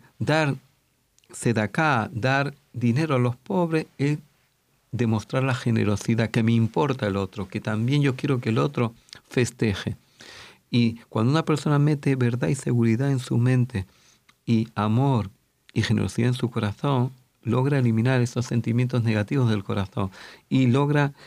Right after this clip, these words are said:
eliminar las dudas y la inseguridad en su mente,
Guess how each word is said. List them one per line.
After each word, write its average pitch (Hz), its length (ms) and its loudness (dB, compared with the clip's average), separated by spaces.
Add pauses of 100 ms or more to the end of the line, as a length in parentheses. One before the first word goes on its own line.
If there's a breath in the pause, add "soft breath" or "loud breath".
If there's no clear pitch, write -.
eliminar 123 440 2
las 110 220 0
dudas 139 420 0 (880 loud breath)
y 120 100 4
la 127 80 4
inseguridad 117 800 2
en 117 200 0
su 113 200 -4
mente, 135 580 0